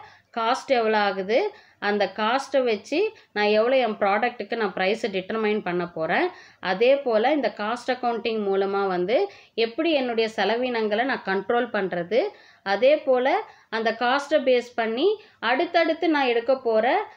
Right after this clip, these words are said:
அ, டெவலப்மெண்ட்டுக்கு நான் டிசிஷன்ஸ் எடுக்கிறதுக்கு மேனேஜ்மெண்ட்டுக்கு ஹெல்ப்ஃபுல்லா இருக்கக்கூடியது தான் காஸ்ட் அக்கவுண்டிங்.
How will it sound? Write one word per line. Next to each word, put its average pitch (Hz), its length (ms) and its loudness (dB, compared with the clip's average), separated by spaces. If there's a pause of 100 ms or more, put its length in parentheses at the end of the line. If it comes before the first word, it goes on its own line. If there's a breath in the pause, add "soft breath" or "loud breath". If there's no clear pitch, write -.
(200 loud breath)
அ, 240 100 4 (360)
டெவலப்மெண்ட்டுக்கு 240 1080 0
நான் 240 220 -2
டிசிஷன்ஸ் 302 520 -4
எடுக்கிறதுக்கு 190 720 -4
மேனேஜ்மெண்ட்டுக்கு 220 720 -2 (100)
ஹெல்ப்ஃபுல்லா 202 380 -4
இருக்கக்கூடியது 175 580 -4
தான் 311 180 -2 (420 loud breath)
காஸ்ட் 175 260 -6
அக்கவுண்டிங். 147 600 -10